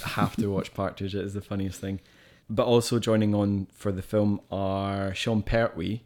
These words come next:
Speaker 1: who we talked
Speaker 2: Mm-hmm.
Speaker 1: about the other week from Dog Soldiers and Equilibrium,
Speaker 2: Yep.
Speaker 1: and Colm Meaney,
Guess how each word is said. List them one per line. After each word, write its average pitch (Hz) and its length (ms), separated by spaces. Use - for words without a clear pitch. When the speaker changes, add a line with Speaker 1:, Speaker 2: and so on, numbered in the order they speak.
Speaker 1:
who 104 80
we 101 80
talked 101 140
Speaker 2:
Mm-hmm. 135 80
Speaker 1:
about - 100
the - 60
other 92 120
week 95 200
from 101 160
Dog 98 220
Soldiers 98 320
and 101 100
Equilibrium, 104 480
Speaker 2:
Yep. 120 120
Speaker 1:
and 104 360
Colm 120 340
Meaney, 143 340